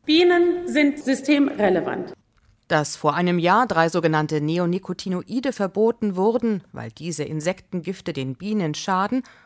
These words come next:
Speaker 2: war ein erster Schritt. Basierend auf der sogenannten Bienenleitlinie der europäischen Behörde efsa, bei der es um eine Risikobewertung von Pestiziden geht.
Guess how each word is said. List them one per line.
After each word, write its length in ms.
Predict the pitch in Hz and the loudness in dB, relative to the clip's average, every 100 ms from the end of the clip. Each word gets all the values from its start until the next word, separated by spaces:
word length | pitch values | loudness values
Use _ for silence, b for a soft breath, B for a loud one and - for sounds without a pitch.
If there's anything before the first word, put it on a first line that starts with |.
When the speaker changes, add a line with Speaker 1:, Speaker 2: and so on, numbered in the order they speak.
| b | b
Speaker 2:
war 200 | 214 - | 0 0
ein 200 | 226 - | -2 -6
erster 420 | - 139 - 208 | -6 -8 -6 -8
Schritt. 460 | 208 - - - - _ | -8 -10 -16 -20 -20 _
Basierend 520 | - 135 202 240 190 - | -12 -8 -4 -2 -2 -6
auf 120 | 139 | -6
der 160 | 143 | -6
sogenannten 560 | 143 156 151 151 - 165 | -4 -2 -2 -4 -4 -8
Bienenleitlinie 1120 | 196 208 214 180 151 143 175 185 180 170 156 | -6 -4 -2 0 0 -2 -4 -6 -2 -2 -2
der 200 | 147 147 | -2 -4
europäischen 640 | 143 180 185 226 214 - 185 | -4 -6 -6 -4 -4 -4 -6
Behörde 500 | 175 151 139 196 - | -6 -6 -6 -6 -4
efsa, 480 | 175 - 196 175 165 b b b | -6 -4 -2 -2 -2 b b b
bei 140 | 131 | -6
der 200 | 131 143 | -4 -4
es 160 | 131 - | -4 -6
um 200 | 143 147 | -8 -6
eine 260 | 147 147 | -4 -2
Risikobewertung 920 | 175 226 226 - 165 151 135 135 135 | -2 -2 -4 -6 -6 -4 -6 -8 -8
von 200 | 127 127 | -8 -10
Pestiziden 720 | 120 135 - - - 170 156 135 | -8 -10 -10 -14 -12 -10 -8 -8
geht. 400 | 95 78 - | -8 -12 -18